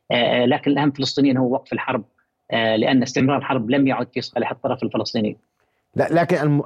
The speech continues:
Speaker 2: المفاوضات تتعثر في جانب م-، ماذا يريد الطرفان لوقف إطلاق النار أو الهدنة المؤقتة، وحماس ترفض فكرة الهدنة المؤقتة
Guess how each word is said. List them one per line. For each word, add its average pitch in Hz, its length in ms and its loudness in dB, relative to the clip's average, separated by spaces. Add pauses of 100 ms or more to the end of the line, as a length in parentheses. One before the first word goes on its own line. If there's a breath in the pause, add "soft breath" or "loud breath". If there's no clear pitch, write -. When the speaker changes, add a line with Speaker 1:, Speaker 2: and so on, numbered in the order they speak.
Speaker 2:
المفاوضات 135 640 2
تتعثر 131 580 -2
في 107 160 -4
جانب 104 400 -4 (240)
م-، 113 320 -2
ماذا 139 200 2
يريد 131 300 2
الطرفان 131 560 -2
لوقف 147 360 -2
إطلاق 127 340 -4
النار 123 300 -2
أو 120 140 -2
الهدنة 135 340 -2
المؤقتة، 127 540 -6 (460 loud breath)
وحماس 147 480 2
ترفض 180 380 0
فكرة 95 340 -4
الهدنة 98 280 -2
المؤقتة 113 580 -4